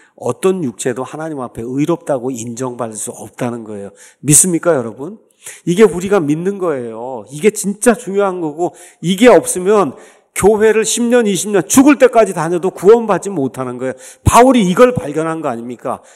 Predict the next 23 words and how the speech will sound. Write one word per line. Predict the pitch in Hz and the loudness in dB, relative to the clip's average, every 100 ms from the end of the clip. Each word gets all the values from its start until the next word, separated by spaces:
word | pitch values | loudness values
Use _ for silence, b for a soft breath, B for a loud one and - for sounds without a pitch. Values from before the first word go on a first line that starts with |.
| b | b
그래서 | 226 214 | 0 2
모든 | 254 254 | 2 2
걸 | 254 | 0
다 | 233 | 0
배설물로 | 214 185 180 214 208 202 202 | 2 0 2 0 0 0 2
여기고 | 165 147 139 156 196 165 B B | 2 0 -6 -4 -2 -4 B B
자기의 | - 190 226 220 | 0 2 4 2
전 | - 202 254 262 | 2 4 4 2
삶을 | 240 - 151 160 151 202 202 107 b b _ - | 0 0 2 2 0 0 0 -2 b b _ 0
이 | 202 269 | 6 8
말씀, | 233 170 156 180 147 | 8 4 2 -4 -4
이 | 202 240 - | -2 -2 -4
복음을 | - 170 185 208 208 | 0 2 4 2 2
선포하기 | 175 165 - 147 127 | -2 -8 -2 -2 -2
위해서 | 127 120 135 127 B B | -6 -6 -6 -6 B B
온 | - 147 170 | 2 4 4
세상에 | 147 135 120 123 | 2 -8 -8 -10
다니면서 | 117 - 131 131 127 131 | -10 -10 -8 -8 -8 -6
온 | 117 135 131 | -2 -2 -2
삶을 | 113 113 117 110 b b | -6 -6 -6 -8 b b
사용을 | - - 165 127 117 | -12 -2 0 -2 -4
한 | 147 | -14
거예요. | 127 113 92 90 98 101 | -12 -12 -12 -14 -14 -16